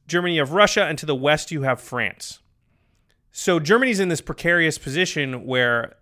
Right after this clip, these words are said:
France is on their left. France is not like them. They had gotten a fight with them and took some of their territories earlier, and Russia's on their east. Now, there was a famous German chancellor named Otto von Bismarck, and he had a strategy at this time,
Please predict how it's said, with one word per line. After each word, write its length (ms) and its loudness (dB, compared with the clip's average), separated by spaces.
France 420 0
is 80 -4
on 140 2
their 140 0
left. 280 4
France 380 -2
is 160 -2
not 400 2
like 220 2
them. 380 0
They 120 -2
had 140 -4
gotten 180 0
a 60 -4
fight 240 0
with 100 -4
them 240 -2
and 260 -2
took 160 -6
some 140 -4
of 40 0
their 60 0
territories 540 -4
earlier, 480 4
and 240 4
Russia's 480 6
on 180 -2
their 260 -2
east. 420 -2
Now, 440 6
there 180 2
was 180 4
a 180 -2
famous 600 -4
German 260 -2
chancellor 400 -4
named 220 -6
Otto 140 0
von 180 -2
Bismarck, 540 -2
and 100 0
he 160 -2
had 160 4
a 140 4
strategy 560 0
at 80 0
this 160 -4
time, 420 0